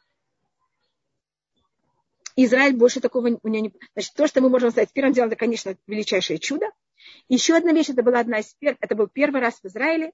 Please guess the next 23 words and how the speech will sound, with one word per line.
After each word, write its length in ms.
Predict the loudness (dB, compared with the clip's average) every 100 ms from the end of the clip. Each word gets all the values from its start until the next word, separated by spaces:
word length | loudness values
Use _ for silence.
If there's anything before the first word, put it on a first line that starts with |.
| -2
я 80 | -2
этим, 140 | -2
может 140 | -8
быть, 100 | -10
я 60 | -16
закончу, 500 | -14 -10 -10 -10 -14 _ _
когда 200 | -2 2
начинается, 540 | 2 2 2 0 -2 -4
а, 200 | -4 -4
бомбёжка 500 | -2 0 -2 -4 -16
Иерусалима, 560 | -8 -2 0 0 -2 _ _ _ _ _ _ _ _ _ _ _ _
тогда 480 | -6 -4 -4 -6 -8 _ _ _ _
э, 120 | -6 -2
представитель 540 | 0 2 2 4 4
оппозиции, 580 | 4 2 2 2 -2 -2
это 160 | -2 0
был 120 | 0
Менахем 360 | 0 -6 -2 2
Бегин, 360 | 4 4 2 -4 -8
он 100 | -6
встал 200 | 0 0
и 40 |
сказал: 360 | 0 -2 -2